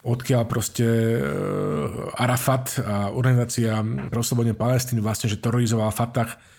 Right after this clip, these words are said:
vlastne, že Izrael. E, druhá vec, ktorú si pamätám, bola, by sme to volali, že bitka o Mal-, o Malviny, nedá-, naj-, o kúsok bude výročie, e,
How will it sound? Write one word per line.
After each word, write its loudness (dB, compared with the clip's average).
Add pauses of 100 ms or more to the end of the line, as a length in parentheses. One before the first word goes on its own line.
(160)
vlastne, 2
že 2
Izrael. 2
E, -4 (800)
druhá 2
vec, -2
ktorú 0
si -4
pamätám, 0
bola, 0
by -6
sme 0
to -4
volali, 2
že 2
bitka -4
o 2
Mal-, 2
o -6
Malviny, 4
nedá-, 0
naj-, -2 (400)
o -6
kúsok -6
bude 0 (480)
výročie, 0 (160)
e, 0